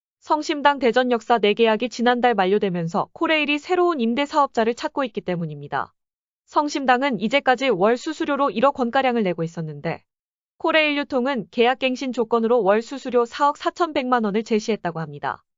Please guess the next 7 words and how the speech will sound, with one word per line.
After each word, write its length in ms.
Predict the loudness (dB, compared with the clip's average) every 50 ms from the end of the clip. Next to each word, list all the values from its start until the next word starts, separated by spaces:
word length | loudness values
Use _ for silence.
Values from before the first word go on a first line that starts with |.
| _ _ _ _ _ _ _ _
성심당 560 | -4 -4 -4 -2 -4 -6 0 2 2 4 4
월 140 | 4 2 2
평균 380 | 2 0 -2 -2 -2 -4 -2
매출액이 520 | -2 -2 -2 -2 -4 -4 -4 -2 -2 -4 -4
이십오억 640 | -2 -4 -4 -4 -4 -2 0 2 2 2 2 0
구천팔백만 800 | -4 -8 -6 -4 -4 -4 -2 -2 -2 -2 -2 -2 -4 -4 -4 -4
원인데 440 | -6 -8 -10 -10 -10 -10 -10 -10